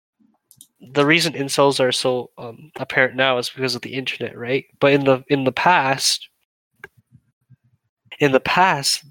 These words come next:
there were also incels too, but they weren't, like, they, they couldn't join together 'cause there's no internet. So, so imagine being an incel in the nineteen fifties, for example. Right?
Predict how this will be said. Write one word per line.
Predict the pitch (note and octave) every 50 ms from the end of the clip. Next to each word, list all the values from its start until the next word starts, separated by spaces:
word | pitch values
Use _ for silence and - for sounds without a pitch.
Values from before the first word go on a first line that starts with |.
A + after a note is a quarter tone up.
| _ _
there | C#3+ C#3 C#3
were | C3+
also | B2+ C3+ C#3+ C3+ - D#3
incels | C3+ C#3 C3 - C#3 B2+ B2 A#2+ - -
too, | - - C3+ C#3 D#3 D#3
but | - C#3 - -
they | C3 B2
weren't, | A#2+ B2 B2 B2 B2 A#2+
like, | A#2+ A2+ G#2+ G#2+ - _ - - - - _ _ _ _ _ _ _ _ - - - - _ _ _ _ _ _ _
they, | - C#3 B2+ - _ - -
they | - C#3
couldn't | - - E3 D#3+ D3+ C3
join | - C3+ C3 C#3
together | C3 B2+ A#2+ C3+ C#3+ C#3 C3
'cause | - - C3
there's | C3 C3 B2+ C3
no | C3+ B2 -
internet. | C#3 C#3+ C3+ - - - A#2 A2+ -
So, | - - D#3+ D3+ C#3+ - - -
so | - C#4+ C#4 C#4
imagine | B3 E3 F3+ G#3 A#3+ A#3+ G#3+
being | A#3+ B3 A3+ G#3+ D#3
an | C#3 A#2+
incel | B2+ C3+ C#3 C#3 - - F3 F3 F3 E3
in | D3+ C3+
the | C3+
nineteen | C3 C3 B2+ C#3 C3+ - D3+ C3+ A#2+
fifties, | - C3 C3 - - - A#2 A#2 A#2 E3+ - - - - - -
for | - B2
example. | A#2 B2+ - - A2 G#2 - _ - - - - _ _ _ _ _ _ _ - _ _ - - - _ _ - - _ _ _ _ _ _ _ _ _ _ _ _ _ _ _ -
Right? | C3+ C3 D3 C#3+